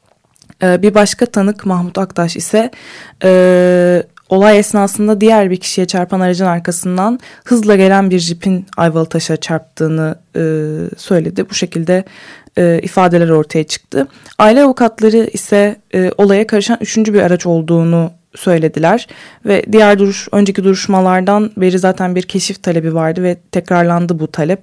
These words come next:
Olay yerinde keşif, e, istendi. Ee, sanıklardan Mehmet Görkem Demirbaş ise fren yapmadığı iddiasını reddetti. Ee, sanıklardan, e, Cengiz Aktaş ise sekizinci duruşmada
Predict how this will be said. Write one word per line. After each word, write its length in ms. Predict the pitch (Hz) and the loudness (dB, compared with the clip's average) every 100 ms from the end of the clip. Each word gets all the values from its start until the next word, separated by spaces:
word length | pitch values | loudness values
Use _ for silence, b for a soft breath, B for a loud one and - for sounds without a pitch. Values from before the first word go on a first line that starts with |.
| - | -4
Olay 260 | 175 175 | -2 0
yerinde 320 | 165 165 170 | -2 -2 -4
keşif, 520 | 190 180 175 170 - - - | -4 -6 -6 -10 -16 -18 -8
e, 160 | 160 | -6
istendi. 680 | 156 175 - 160 156 165 240 - B B B B B | -6 -10 -6 -4 -2 -2 -4 -6 B B B B B
Ee, 400 | 208 202 202 196 - | 0 2 2 0 -2
sanıklardan 680 | - 233 233 233 233 240 247 | 0 0 2 2 2 4 4
Mehmet 500 | 233 220 226 220 - | 4 4 2 0 0
Görkem 440 | 202 202 208 202 | 0 0 -2 -2
Demirbaş 500 | 196 202 180 180 - | 0 0 -2 -4 -4
ise 300 | - 208 214 B B B | -4 -2 -4 B B B
fren 340 | - 208 208 | 0 2 2
yapmadığı 440 | 214 214 180 170 | 0 0 -4 -2
iddiasını 680 | 190 196 165 170 170 196 214 | -2 -2 -2 -2 -2 -4 -2
reddetti. 600 | 202 170 143 139 - 208 240 b b b b b b 190 | 0 -2 -4 -6 -8 -8 -8 b b b b b b -2
Ee, 760 | 185 180 180 180 180 175 - | 0 0 0 -2 -2 -4 -6
sanıklardan, 920 | - - 208 208 220 208 202 226 240 - _ - | -6 0 0 2 2 2 4 2 0 -4 _ -6
e, 280 | 180 180 175 | -4 -2 -2
Cengiz 360 | 175 196 202 214 | 0 0 0 0
Aktaş 400 | 233 226 185 180 | -2 -2 -4 -4
ise 280 | 175 - 214 | -8 -4 -2
sekizinci 540 | 214 214 202 214 214 | -2 -2 0 0 -2
duruşmada 380 | 196 190 208 190 | -4 -6 -6 -8